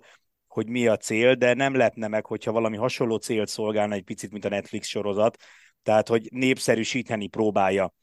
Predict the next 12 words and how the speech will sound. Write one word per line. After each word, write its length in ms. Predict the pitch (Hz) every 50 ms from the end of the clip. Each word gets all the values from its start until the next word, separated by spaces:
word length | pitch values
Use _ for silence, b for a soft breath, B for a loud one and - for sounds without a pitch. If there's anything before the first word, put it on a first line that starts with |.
| _ _ _ _ _
a, 120 | - 104
a 280 | 98 95 95 - - 101
Forma 380 | - - 110 107 101 101 101
egyet 320 | 98 98 95 101 98 - -
ilyen 280 | - 120 104 101 98 98
módon 420 | 104 101 98 101 104 104 107 113 -
az 140 | - 104 104
amerikai 480 | 104 101 98 98 95 - - 101 95
tulajdonos. 640 | - - 107 104 98 101 98 104 110 117 123 - b b b b b b b b _ _ _ _ _ _ _ _ _
Pont 280 | - 160 160 151 131 147
ezért 360 | 131 120 123 123 117 - -
szerintem 640 | - - 123 113 113 113 107 - 113 113 110 107